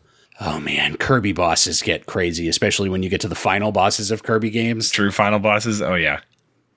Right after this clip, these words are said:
Speaker 1: They become, yeah, like, world-eating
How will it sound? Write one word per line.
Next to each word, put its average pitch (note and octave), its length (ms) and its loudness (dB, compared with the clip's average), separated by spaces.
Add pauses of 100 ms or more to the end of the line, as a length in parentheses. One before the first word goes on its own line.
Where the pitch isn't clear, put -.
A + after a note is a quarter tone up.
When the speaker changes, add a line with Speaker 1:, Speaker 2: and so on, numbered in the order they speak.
(120)
Speaker 1:
They F2+ 100 -4
become, E2+ 460 -4
yeah, D2 180 0 (100)
like, - 300 -6 (1200)
world-eating B2 1500 2